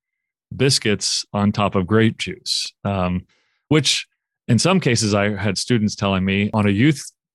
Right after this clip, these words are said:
trip somewhere, you know, they did Doritos and Mountain Dew. But there's something that people, A, the physical elements, and they're all improvising. And I think this kind of sense that, like, we do it correctly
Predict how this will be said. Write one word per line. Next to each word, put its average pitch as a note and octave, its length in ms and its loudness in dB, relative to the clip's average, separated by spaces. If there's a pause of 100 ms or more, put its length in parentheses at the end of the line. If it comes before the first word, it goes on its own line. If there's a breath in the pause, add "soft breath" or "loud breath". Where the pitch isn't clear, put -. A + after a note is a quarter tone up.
(200)
trip - 300 -2
somewhere, G2 460 0
you F#2+ 120 0
know, F#2 220 0
they G2 120 0
did F#2 260 -2
Doritos G#2+ 600 2
and F#2 120 -2
Mountain F2+ 300 -4
Dew. G#2 300 0 (720)
But C#3+ 140 0
there's D#3 140 2
something F#3+ 360 2
that E3+ 160 0
people, C3+ 400 -2 (160)
A, A#2+ 380 2
the G#2 120 -4
physical C#3 460 -2
elements, A2 720 -2
and G#2 100 0
they're G2+ 160 0
all B2+ 160 4
improvising. G2 1000 -2
And G#2+ 100 0
I G#2 80 0
think C#3 280 -2
this B2 140 0
kind A#2 240 0
of G2 80 -2
sense G#2+ 360 0
that, F#2+ 100 -4
like, F#2+ 240 -2
we A2 260 2
do G#2+ 220 2
it G#2+ 140 0
correctly C3 720 -2